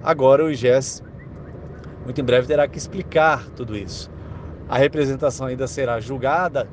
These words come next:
pelos conselheiros do tribunal, mas, sem dúvida, nós esperamos que haja um questionamento formal do Instituto.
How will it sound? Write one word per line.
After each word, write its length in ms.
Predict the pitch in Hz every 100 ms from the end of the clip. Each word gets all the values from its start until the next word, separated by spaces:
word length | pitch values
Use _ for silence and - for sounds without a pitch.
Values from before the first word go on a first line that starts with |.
| - - - -
pelos 260 | 139 131
conselheiros 640 | - 127 151 151 190 185 170
do 60 |
tribunal, 420 | - 226 185 156
mas, 200 | 165 160
sem 180 | - 180
dúvida, 400 | 139 143 143 147 - - - - - - - - - - - - - - - - -
nós 180 | 117
esperamos 480 | 113 139 123 131 131
que 480 | - 151 139 127 107 -
haja 440 | 120 131 120 139 -
um 120 | 123
questionamento 560 | 139 135 131 127 131
formal 440 | - 143 123 135 143
do 80 | 127
Instituto. 640 | 107 120 110 90 - -